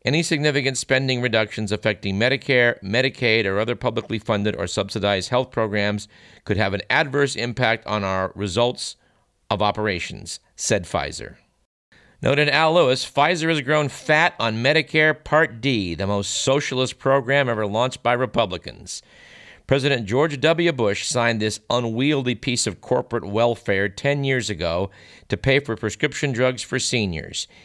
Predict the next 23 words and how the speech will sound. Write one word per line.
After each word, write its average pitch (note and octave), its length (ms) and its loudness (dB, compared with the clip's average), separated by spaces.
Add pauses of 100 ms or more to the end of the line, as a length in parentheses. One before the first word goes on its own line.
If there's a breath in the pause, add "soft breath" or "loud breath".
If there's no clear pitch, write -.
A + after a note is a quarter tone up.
(120 soft breath)
It G2+ 80 0
was G#2+ 180 0
unfunded A2 720 0 (280 loud breath)
and G#2 140 0
included G#2+ 440 0
no A2 460 2 (180)
cost G2+ 520 0
containment F#2+ 600 -2
provisions. G2 840 -4 (760 loud breath)
We G2+ 100 2
are A2+ 60 0
going A2+ 360 -2 (240)
deep E3+ 320 0
into F3 180 2
debt A#2 420 0 (160)
to A#2+ 100 0
pay A2 260 0
for F#2+ 320 0
it," - 80 -12
according G2+ 360 -2
to F#2+ 80 -2
Bruce B2 260 -2
Bartlett, G2+ 500 0